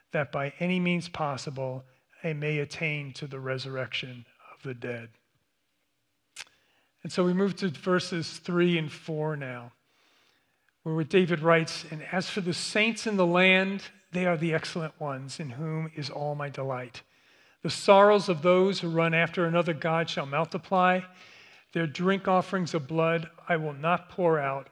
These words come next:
or take their names on my lips." The, the, the saints in the land are those who delight in God. Is that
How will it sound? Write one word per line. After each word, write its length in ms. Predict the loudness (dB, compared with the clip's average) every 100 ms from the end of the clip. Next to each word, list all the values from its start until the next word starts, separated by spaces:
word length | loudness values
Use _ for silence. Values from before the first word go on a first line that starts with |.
| -18
or 40 |
take 280 | -12 -6 -6
their 180 | -4 -6
names 580 | -6 -6 -6 -10 -12 -14 _ -12
on 120 | -10 -8
my 180 | -8
lips." 540 | -8 -6 -8 -10 -14 -14 _ _ _ _ _
The, 160 | -10 -8
the, 100 | -10
the 160 | -6 -6
saints 380 | 0 2 2 0
in 100 | 2
the 80 | 4
land 300 | 4 2 -2
are 60 |
those 480 | 2 4 4 2 -2
who 200 | -6 -4
delight 360 | -2 2 4 4
in 100 | 0
God. 320 | -2 -2 -6 _ _ _ _ _ _
Is 400 | -10 -8 -6 -8
that 340 | -4 0 0